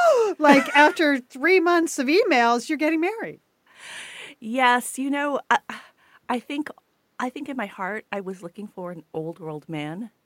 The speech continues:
Speaker 2: someone who wasn't caught up in the swirl, obviously, of materialism and,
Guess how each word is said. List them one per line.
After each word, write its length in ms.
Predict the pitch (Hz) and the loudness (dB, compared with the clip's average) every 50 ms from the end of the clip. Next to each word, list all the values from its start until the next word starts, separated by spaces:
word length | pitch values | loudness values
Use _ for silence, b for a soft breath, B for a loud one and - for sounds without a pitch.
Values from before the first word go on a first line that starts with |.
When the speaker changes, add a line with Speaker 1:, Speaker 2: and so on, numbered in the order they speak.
| _ _ b b b b b | _ _ b b b b b
Speaker 2:
someone 340 | - - 233 226 240 269 247 | -12 -10 -8 -6 -6 -6 -6
who 120 | 226 240 247 | -8 -10 -12
wasn't 280 | 233 226 - 226 175 | -12 -12 -14 -16 -18
caught 260 | - - - 180 175 | -16 -12 -10 -10 -8
up 160 | 180 185 - 180 | -8 -10 -12 -14
in 60 | 170 | -14
the 80 | 175 | -14
swirl, 420 | 165 - - - 165 160 151 151 - | -14 -16 -14 -12 -10 -8 -8 -8 -6
obviously, 460 | - 202 220 240 202 180 - 165 135 - | -6 -6 -6 -8 -10 -12 -12 -10 -10 -10
of 140 | 151 - 156 | -12 -12 -14
materialism 800 | 156 - - - 262 285 269 196 151 135 - - 90 123 147 B B B B B B B B _ - | -16 -14 -14 -14 -14 -14 -12 -12 -12 -12 -12 -14 -16 -16 -18 B B B B B B B B _ -4
and, 340 | 185 185 185 180 175 175 | -2 -2 -2 -2 -4 -8